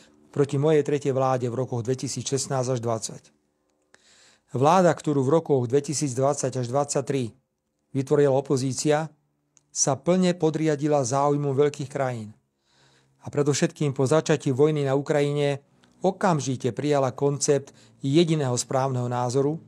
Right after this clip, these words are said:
a doslova vyrabovala slovenské ozbrojené sily. Znížila v zásadnej miere obranyschopnosť Slovenska a nekriticky sa postavila na stranu krajín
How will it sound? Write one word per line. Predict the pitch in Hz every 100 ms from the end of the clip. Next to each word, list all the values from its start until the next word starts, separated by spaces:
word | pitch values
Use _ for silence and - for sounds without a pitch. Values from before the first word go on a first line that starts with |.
| _ _ _ - _
a | 135
doslova | 123 160 175 156 147
vyrabovala | 151 180 151 151 139 127
slovenské | - 156 147 139 -
ozbrojené | 135 135 135 135 131
sily. | 127 135 120 - _ _ _ _ -
Znížila | 120 135 151 156 151
v | 139
zásadnej | 151 165 - 147 147
miere | 147 143
obranyschopnosť | 143 151 160 151 131 147 139 139
Slovenska | 123 151 139 135 - 156 160 _ _ _ _ _ _
a | - 123
nekriticky | 160 196 185 175 160 - 143
sa | - 120
postavila | 151 143 160 139 139 135
na | 123 117
stranu | - 143 143 135
krajín | 131 135 147 147 139